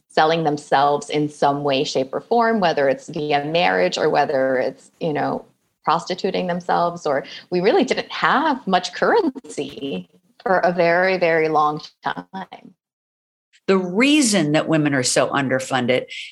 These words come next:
Speaker 2: is because the majority of decision makers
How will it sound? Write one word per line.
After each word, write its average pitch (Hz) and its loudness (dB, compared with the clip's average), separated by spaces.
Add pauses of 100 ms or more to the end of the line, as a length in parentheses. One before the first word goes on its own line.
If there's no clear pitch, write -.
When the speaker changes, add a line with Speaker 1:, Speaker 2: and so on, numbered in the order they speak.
(120)
Speaker 2:
is 175 2
because 185 0
the 165 -2
majority 196 2
of 165 -2
decision 190 0
makers 139 0